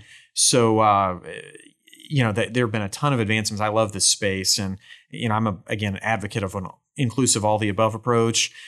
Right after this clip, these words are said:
So they call small modular reactors, uh, which uses, uh, you know, more of the traditional fission technology. But that's, that's, I think, gonna grow and scale over time.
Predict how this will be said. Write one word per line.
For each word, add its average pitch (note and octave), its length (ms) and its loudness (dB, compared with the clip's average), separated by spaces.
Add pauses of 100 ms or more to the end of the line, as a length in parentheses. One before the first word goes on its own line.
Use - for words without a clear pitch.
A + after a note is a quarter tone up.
(160)
So A2 280 4
they G#2 120 0
call G#2 160 -2
small A2 280 2
modular G#2 400 0
reactors, A2+ 1040 0 (280)
uh, G2 600 2
which A2 380 -2
uses, G#2+ 540 0
uh, A2+ 60 -4
you A2 120 -4
know, G#2 60 -2
more A2 160 0
of G#2 60 -2
the G#2 80 -4
traditional G2+ 340 -4
fission B2+ 300 -2
technology. G2 640 -4
But F#2+ 180 -6
that's, A#2 300 2
that's, - 260 -2
I A#2 60 -2
think, G#2+ 200 -4
gonna G2+ 260 -4 (400)
grow A#2 200 2
and G#2 80 -2
scale A2 300 2
over G2+ 160 0
time. A#2+ 400 0